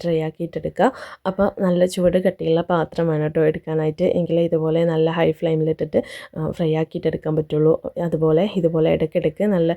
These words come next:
ആ, കുരുമുളക് പൊടി ഇട്ട് കൊടുക്കുകയാണെന്നുണ്ടെങ്കിൽ ആ ഒരു ബീഫ് വെറുതെ കഴിക്കാൻ തന്നെ നല്ല ടേസ്റ്റ് ആയിരിക്കും. ഇതിപ്പോൾ റെഡിയായി വന്നിട്ടുണ്ട് കേട്ടോ. നല്ല ബ്ലാക്ക് കളറിലായി വന്നിട്ടുണ്ട്.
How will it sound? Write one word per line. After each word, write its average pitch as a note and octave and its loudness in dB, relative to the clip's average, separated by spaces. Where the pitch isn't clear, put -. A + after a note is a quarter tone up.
ആ, E3 -4
കുരുമുളക് E3 0
പൊടി E3 2
ഇട്ട് - -8
കൊടുക്കുകയാണെന്നുണ്ടെങ്കിൽ D#3+ -2
ആ D#3+ 0
ഒരു D#3+ -2
ബീഫ് D#3 -4
വെറുതെ E3 0
കഴിക്കാൻ E3+ 0
തന്നെ D#3+ 0
നല്ല D#3 0
ടേസ്റ്റ് D#3 -4
ആയിരിക്കും. E3 -2
ഇതിപ്പോൾ F#3+ 2
റെഡിയായി E3+ 4
വന്നിട്ടുണ്ട് D#3 0
കേട്ടോ. D#3+ -4
നല്ല E3 2
ബ്ലാക്ക് E3+ 0
കളറിലായി E3 2
വന്നിട്ടുണ്ട്. D3+ -2